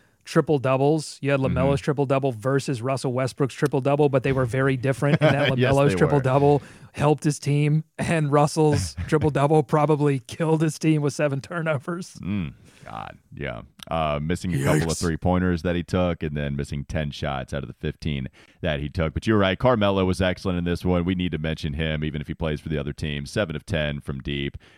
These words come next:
Speaker 2: scores twenty-nine points. Everybody going crazy on Twitter because it really was a very nice performance from him.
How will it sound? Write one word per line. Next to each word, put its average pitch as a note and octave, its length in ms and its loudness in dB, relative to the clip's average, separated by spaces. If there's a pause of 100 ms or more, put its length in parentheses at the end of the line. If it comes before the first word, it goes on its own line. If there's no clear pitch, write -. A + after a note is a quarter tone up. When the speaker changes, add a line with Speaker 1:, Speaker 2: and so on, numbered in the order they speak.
(180)
Speaker 2:
scores G#2 400 0
twenty-nine E2+ 540 -2
points. D#2+ 440 -2
Everybody E2 440 0
going D#2 220 -2
crazy E2 460 -2
on D2 240 -4
Twitter D#2+ 300 -2
because D#2+ 280 -4
it F2 120 -2
really E2+ 240 -2
was D2+ 440 0 (360)
a F#2 80 0
very D#2+ 400 0
nice D2 300 -4
performance D2 520 -4
from D2+ 160 -4
him. D2+ 300 -2